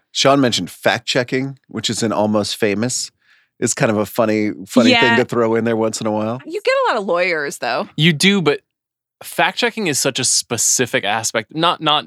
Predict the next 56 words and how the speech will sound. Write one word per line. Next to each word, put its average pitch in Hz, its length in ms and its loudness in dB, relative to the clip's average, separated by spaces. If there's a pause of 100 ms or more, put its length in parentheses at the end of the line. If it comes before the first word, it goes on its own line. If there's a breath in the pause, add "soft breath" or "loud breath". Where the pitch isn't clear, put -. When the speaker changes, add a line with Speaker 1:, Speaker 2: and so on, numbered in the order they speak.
Speaker 3:
frequently 131 380 -2
in 110 80 0
newspapers. 120 600 -4
Newspapers 101 480 -4
don't 95 220 -6
typically 98 340 -12
use 113 260 0
fact-checkers 95 480 -4
in 98 80 -8
quite - 220 -6
the - 80 -6
same 95 260 -2
way, 90 300 0
but 95 120 -10
magazines 107 560 -2
certainly - 240 -12
do. 69 220 -10
And 71 80 -10
in 80 80 -10
Almost 92 260 -10
Famous, 87 300 -6
there's - 140 -12
those - 120 -16
great - 260 -10
scenes - 220 -8
where - 120 -6
Speaker 2:
Yeah. - 40 -8
Speaker 3:
William 113 240 -8
Miller 107 220 0
is 87 120 -6
being 90 180 -6 (240 soft breath)
queried 117 440 0
about 98 280 -2
his 104 380 -4
reportage. 110 600 0 (300 loud breath)
But 147 80 2
what 175 140 2
you 190 100 0
said 247 240 2
about 143 360 -2 (200)
display 113 760 -2 (440)
is 104 160 -10
really 123 320 -2
interesting 98 380 -10
to - 60 -14
me. - 140 -12
I - 60 -8
don't 320 100 -2
know 480 60 0
if - 80 -6
I've 202 100 -4
ever 160 180 -4
talked - 220 0
about 95 160 -6
this, - 140 -10
but 101 160 -4